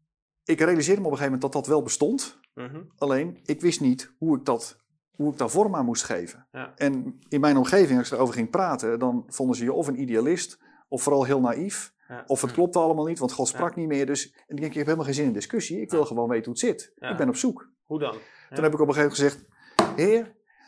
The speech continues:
Speaker 1: ik zit met probleem A, B, C, D, E, F.
Speaker 3: Ja.
Speaker 1: En ik heb gewoon iemand nodig die mij komt helpen.
Speaker 3: Ja.
Speaker 2: Ja.
Speaker 1: Dus, eh,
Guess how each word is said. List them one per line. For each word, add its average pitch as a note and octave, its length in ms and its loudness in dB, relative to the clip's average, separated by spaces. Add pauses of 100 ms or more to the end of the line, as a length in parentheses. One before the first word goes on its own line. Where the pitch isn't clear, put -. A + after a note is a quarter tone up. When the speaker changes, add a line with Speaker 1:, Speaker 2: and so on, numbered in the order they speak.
(300)
Speaker 1:
ik C#3+ 140 2
zit - 300 0
met A#2 400 -2
probleem C3 380 4
A, F#3+ 200 -2
B, C3 80 -8
C, E3 200 2 (220)
D, - 20 -2
E, C3+ 540 0
F. - 240 -12 (200)
Speaker 3:
Ja. G2+ 120 -18 (340)
Speaker 1:
En F3 120 -2
ik F3+ 80 -2
heb E3 120 -2
gewoon D3+ 300 0
iemand C3 200 0
nodig C#3+ 220 0
die C3 100 -6
mij A#2 120 0
komt G#2+ 120 -10
helpen. A3+ 460 -2
Speaker 3:
Ja. A#2 140 -12
Speaker 2:
Ja. C3 240 -20 (460)
Speaker 1:
Dus, C#3+ 220 -2
eh, D#3 180 0